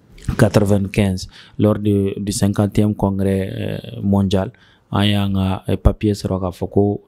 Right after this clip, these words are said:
bi Mali, J C I Mali bɛ se ka compter organisation na. Donc, depuis o san, fo bi an bɛ ka baara kɛ pour que, eh, an yɛrɛ jɔyɔrɔ yɔrɔ min ye,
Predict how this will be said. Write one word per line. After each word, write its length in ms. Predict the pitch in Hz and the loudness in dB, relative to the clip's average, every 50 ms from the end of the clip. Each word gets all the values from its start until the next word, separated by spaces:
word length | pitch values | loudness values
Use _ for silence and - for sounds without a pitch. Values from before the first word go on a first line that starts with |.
| - - | -8 -4
bi 220 | 95 101 98 98 | 0 0 2 2
Mali, 480 | 101 95 90 90 92 95 98 98 95 95 | 0 0 0 0 0 2 0 0 0 0
J 120 | 95 101 | 0 0
C 180 | 92 - 101 101 | 2 2 2 2
I 40 | 98 | 2
Mali 280 | 98 95 95 98 98 | 0 0 2 2 2
bɛ 100 | 95 95 | 2 0
se 140 | 90 - 95 | 0 0 0
ka 100 | 92 92 | 0 -2
compter 460 | - - - 95 92 90 - 95 98 - - - - - - - - - | 0 0 0 0 0 0 -2 -2 -2 -4 -10 -16 -18 -18 -18 -8 -2 0
organisation 760 | 104 101 98 98 98 98 95 92 92 92 - - 98 95 92 | 2 2 4 2 2 2 2 2 2 2 2 0 0 -2 -2
na. 120 | 95 95 | -2 -2
Donc, 320 | 98 95 107 107 110 110 104 | 0 2 2 2 2 2 2
depuis 280 | 95 113 110 110 143 | 2 0 2 2 2
o 80 | 139 139 | 2 2
san, 260 | 135 - 107 107 123 - _ _ _ _ | 0 -4 -8 -12 -12 -14 _ _ _ _
fo 240 | - - - 127 120 | -8 -2 0 0 0
bi 160 | 110 95 110 | 2 0 0
an 180 | 107 113 123 120 | 0 0 0 -2
bɛ 60 | 113 | 0
ka 120 | 113 110 104 | -2 -2 -2
baara 260 | 98 113 110 110 110 | -2 -4 -2 -2 -4
kɛ 140 | 101 98 - - _ - - - - - _ _ | -4 -8 -10 -14 _ -20 -20 -20 -20 -20 _ _
pour 200 | - 107 110 113 | 0 2 2 2
que, 380 | 107 107 107 104 104 104 - - - | 4 2 2 2 2 0 -2 -6 -6
eh, 400 | 117 101 101 101 101 104 101 - | -4 -2 -2 -2 -2 -4 -6 -4
an 160 | - 113 120 117 | 0 0 2 2
yɛrɛ 440 | 110 107 107 107 107 107 107 107 - - | 2 2 0 0 0 0 -2 -4 -8 -10
jɔyɔrɔ 540 | 113 104 117 110 107 104 104 110 113 113 | -4 0 0 0 2 2 2 2 2 0
yɔrɔ 440 | 110 110 110 110 107 107 110 110 110 104 | 0 -2 -4 -4 -4 -6 -6 -4 0 2
min 180 | 104 107 110 | 4 4 4
ye, 320 | 107 104 101 98 98 104 | 4 2 -2 -4 -6 -10